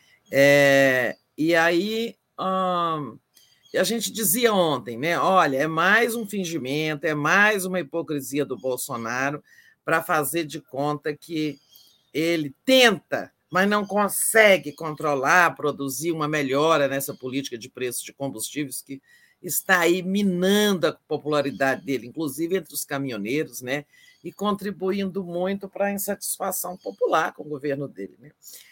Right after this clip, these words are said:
É, mas não era só isso, né? É, mais tarde, quando, eh, o dito Saxida, né? Acho que é Saxida, Sachida,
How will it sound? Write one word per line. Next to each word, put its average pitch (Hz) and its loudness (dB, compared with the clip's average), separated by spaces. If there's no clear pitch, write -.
É, 151 2
mas 226 0
não 269 2
era 262 4
só 147 2
isso, 110 -8
né? 170 -2
É, 143 2
mais 175 0
tarde, 185 6
quando, 185 4
eh, 165 -4
o 123 -6
dito 147 -4
Saxida, 151 -4
né? 151 -14
Acho - -10
que 143 -10
é 135 -6
Saxida, 151 -6
Sachida, 143 -6